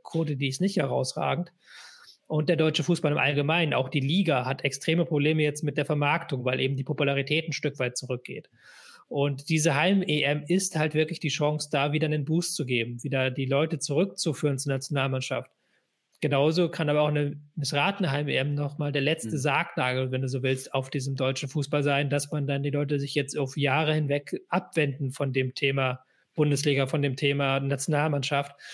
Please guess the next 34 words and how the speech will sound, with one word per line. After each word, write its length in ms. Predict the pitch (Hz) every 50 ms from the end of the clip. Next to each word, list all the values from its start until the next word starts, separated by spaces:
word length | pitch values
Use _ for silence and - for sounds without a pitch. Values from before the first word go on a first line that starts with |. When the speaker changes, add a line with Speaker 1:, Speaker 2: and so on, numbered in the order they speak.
| - - -
Speaker 1:
Und 120 | - 135 127
das 200 | 131 123 - -
wäre 140 | 139 139 143
dann 140 | 139 143
auch 100 | 135 131
für 80 | - 143
den 140 | 131 131 123
D 140 | - 135 131
F 100 | 131 -
B 220 | - 143 139 131
finanziell 560 | 139 - 175 185 180 147 - - 196 202 165
eine 160 | 143 135 139
riesengroße 840 | 131 123 131 143 156 170 170 165 151 156 151 135 143 143 143 143 151
Katastrophe. 600 | 139 - 135 135 135 - - 160 147 143 - 135
Also 220 | 120 120 123 127 123
jetzt 220 | 127 127 - -
zu 80 | - 139
sagen, 300 | 139 139 127 131 131 131
„Okay, 340 | 123 123 143 139 143 135
wir 100 | 131 131
gucken 260 | 131 - 151 139 165 147
mal, 100 | 135 139
ob 80 | 139
das 180 | - 135 127 -
irgendwie 240 | 139 135 135 135 131
gut 200 | - 170 170 -
geht.“ 240 | 156 143 135 139
Nee, 300 | 139 139 135 127 123 - _ _
das 200 | - 127 - -
muss 260 | 160 185 185 185 -
gut 220 | - 180 190 185
gehen 180 | - 143 120 113
aus 140 | 120 - -
D-F-B-Sicht. 640 | 135 120 113 - - 127 123 123 123 - - -